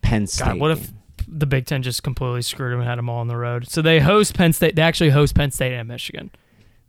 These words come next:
Speaker 1: Ooh.
Speaker 2: And the Michigan game is right before the Ohio State game. So, like,
Speaker 1: Mm.
Speaker 2: Michigan plays Maryland right before they play Ohio State.
Speaker 1: Oh, I thought, I was about to
Speaker 2: I mean,
Speaker 1: say
Speaker 2: I don't think I said that right, but
Speaker 1: Yeah, I was about to say, uh, Maryland literally plays Ohio State this week.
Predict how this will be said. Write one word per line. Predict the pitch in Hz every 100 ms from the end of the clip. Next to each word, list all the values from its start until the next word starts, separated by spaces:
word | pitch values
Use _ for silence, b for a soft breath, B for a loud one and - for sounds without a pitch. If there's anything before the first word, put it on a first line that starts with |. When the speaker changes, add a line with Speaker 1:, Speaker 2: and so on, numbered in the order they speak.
| -
Speaker 1:
Ooh. | 92 95 - 98 -
Speaker 2:
And | 151
the | 147
Michigan | 165 - 165
game | 143 135
is | 127
right | 131 135 135
before | 120 139 120
the | 117
Ohio | 117 110
State | - 135 -
game. | - -
So, | - - - _ _ _ _ _ _ _ _ _ _ -
like, | 147
Speaker 1:
Mm. | 151
Speaker 2:
Michigan | 160 - 165
plays | 165 147 131
Maryland | 139 135 127 120
right | 131 123
before | - 135
they | 120
play | 127 117
Ohio | 113 110
State. | - - - _ _ B B B B _ -
Speaker 1:
Oh, | 160 156 143 139 131
I | 131 123
thought, | 131 123 -
I | 123
was | 131 113
about | 131 208
to |
Speaker 2:
I |
mean, | 202 196
Speaker 1:
say |
Speaker 2:
I | 165
don't | 170
think | 151 131
I |
said | - 123
that | 113
right, | 117 117 -
but | 143 135
Speaker 1:
Yeah, | 127 113
I | 131 131
was | 127 117
about | 143 135
to | 120
say, | - 127 120 101 - _
uh, | 76 - _ _ _ -
Maryland | 120 117 117 120 113
literally | 113 113 110 110
plays | - 107 95
Ohio | 107 92 101 95
State | - 101 -
this | 104 -
week. | 95 -